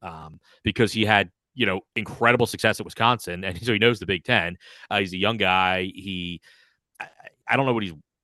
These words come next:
necessarily waiting for, but I think that would be a call. But, but anyway, you're gonna have huge shoes to fill with, with Manny Diaz going to Duke and, uh,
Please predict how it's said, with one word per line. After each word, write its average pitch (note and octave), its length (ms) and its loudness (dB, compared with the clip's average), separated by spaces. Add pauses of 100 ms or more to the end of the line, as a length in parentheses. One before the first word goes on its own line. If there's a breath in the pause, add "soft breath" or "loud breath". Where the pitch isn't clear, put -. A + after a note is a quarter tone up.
(120)
necessarily B2 540 0
waiting E2+ 260 -6
for, G#2 200 -2
but A2 120 0
I A#2 40 -2
think E3+ 140 -4
that C3+ 60 6
would A2+ 100 2
be G#2 60 -2
a F#2+ 40 -4
call. F#2+ 220 0
But, F#2+ 220 -6
but A#2 180 -4
anyway, B2 300 0
you're D#3 180 -6
gonna E3 80 -4
have A#2+ 380 -4
huge B2+ 460 -6
shoes G2+ 280 -8
to - 80 -18
fill E2+ 380 -8
with, E2+ 240 -12
with F2 160 -12
Manny F2+ 180 -6
Diaz E2 420 -8
going E2+ 220 -6
to D#2 60 -20
Duke D#2+ 320 -18
and, D#2+ 180 -18
uh, D#2+ 240 -16